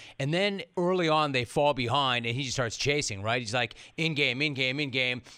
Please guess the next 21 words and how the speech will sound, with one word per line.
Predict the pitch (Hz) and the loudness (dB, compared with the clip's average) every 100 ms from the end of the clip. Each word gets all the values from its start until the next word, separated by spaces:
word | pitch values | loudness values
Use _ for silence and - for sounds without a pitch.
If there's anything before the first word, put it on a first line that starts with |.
| - | -8
This | 220 196 | -8 -4
dude, | 202 190 175 | 0 2 0
and | 151 | -2
he's | 147 | -6
blowing | 110 160 214 165 | -4 -2 0 0
me | 143 139 | 0 0
up. | 107 | 0
Like, | 113 131 | -2 -4
I, | 127 131 | -6 -6
I | |
can | 165 147 | -4 -6
barely | 113 170 185 190 | -2 2 2 0
watch | 131 120 143 139 | -2 0 0 -2
the | 135 | -6
game | 117 127 117 113 - - | -4 -2 -4 -6 -14 -14
because | 139 135 | -6 -2
my | 135 | -2
boy's | 131 156 143 | 0 0 0
just | 123 - | -4 -2
killing | 160 151 120 | -2 0 -4
me. | 101 | -6